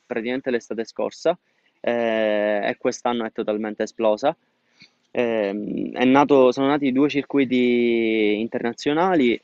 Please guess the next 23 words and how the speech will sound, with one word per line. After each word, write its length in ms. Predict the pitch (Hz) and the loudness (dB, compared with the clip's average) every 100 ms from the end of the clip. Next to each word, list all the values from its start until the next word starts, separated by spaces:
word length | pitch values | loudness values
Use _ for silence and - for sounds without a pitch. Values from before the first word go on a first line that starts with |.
| 117 | -4
al 800 | 117 113 113 107 101 101 107 113 | -4 -2 -2 -2 -4 -2 -4 -2
quale 280 | - 123 | 0 0
noi 100 | 117 | 0
abbiamo 220 | 127 123 110 | -4 -4 -6
partecipato 1080 | - - - 120 117 107 107 104 104 104 107 _ _ _ _ _ - - | -10 -10 -8 -2 0 0 0 0 -2 -4 -10 _ _ _ _ _ -20 -18
alla 280 | - 117 113 | -6 0 0
prima 260 | 127 131 123 | 0 -2 0
tappa 640 | 131 - - 123 117 110 | -2 -2 2 4 4 0
del 140 | 113 113 | -4 -8
Wingfoil 500 | 123 123 - 123 - | -8 -8 -8 -8 -6
Tour, 380 | 127 131 127 123 _ _ _ _ _ | -6 -4 -4 -6 _ _ _ _ _
ehm, 1300 | 113 113 107 104 104 104 104 101 101 95 95 - - | -6 -4 -2 -4 -4 -6 -8 -10 -8 -8 -10 -12 -6
qui 420 | - 120 113 113 | 2 2 4 0
in 80 | 113 | -2
Sicilia, 460 | 127 117 110 131 170 | -4 -2 2 2 0
è 80 | - | -12
stata 340 | 113 107 107 | -6 2 4
a 100 | 107 - | 2 -2
Pozzitello, 720 | 123 - 110 107 107 139 160 | -6 -4 -2 0 2 0 0
a 180 | 107 98 | -4 -4
Mazzara 340 | 101 101 107 | -6 -4 -4
del 100 | 104 | -2
Vallo. 380 | 95 98 120 | -2 0 0